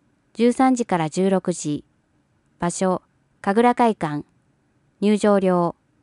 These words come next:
大人千円、当日千五百円。中学生以下五百円、当日千円。出演団体、浅草流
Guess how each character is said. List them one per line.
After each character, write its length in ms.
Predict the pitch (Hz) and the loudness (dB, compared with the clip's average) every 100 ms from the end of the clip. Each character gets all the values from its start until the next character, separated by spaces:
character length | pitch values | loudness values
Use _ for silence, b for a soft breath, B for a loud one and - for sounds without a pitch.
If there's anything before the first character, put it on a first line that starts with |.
| _ _ - | _ _ -6
大 100 | 202 | 0
人 280 | 233 240 | 2 2
千 280 | 240 247 226 | 0 0 2
円、 220 | 170 147 - _ _ _ - | 0 -2 -6 _ _ _ -4
当 180 | 208 | 0
日 340 | 208 202 196 190 | 0 0 -2 -2
千 220 | 233 233 | -2 -2
五 100 | 170 | 0
百 220 | 185 185 | -2 0
円。 260 | 185 147 151 _ _ _ _ _ _ _ | 0 -2 -6 _ _ _ _ _ _ _
中 180 | - 247 | 0 4
学 180 | 247 247 | 4 2
生 200 | - 247 | 2 2
以 40 | |
下 240 | 247 196 160 | 2 0 -2
五 140 | 165 | -2
百 240 | 185 202 202 | -2 0 0
円、 260 | 156 139 _ _ _ _ _ _ - | 0 -4 _ _ _ _ _ _ 0
当 160 | 202 | 2
日 320 | 208 202 190 | 2 0 -6
千 260 | 180 214 208 | -6 -2 -2
円。 240 | 160 139 139 _ _ _ _ _ _ _ _ _ _ _ _ _ _ _ | -2 -6 -12 _ _ _ _ _ _ _ _ _ _ _ _ _ _ _
出 220 | - 240 | -6 0
演 200 | 240 233 | 2 2
団 220 | 226 208 | 0 -2
体、 300 | 180 151 143 _ _ _ _ _ _ _ _ _ - | -2 -6 -8 _ _ _ _ _ _ _ _ _ -8
浅 240 | 190 240 | -2 0
草 260 | 247 247 233 | 0 2 4
流 320 | 220 214 | 6 4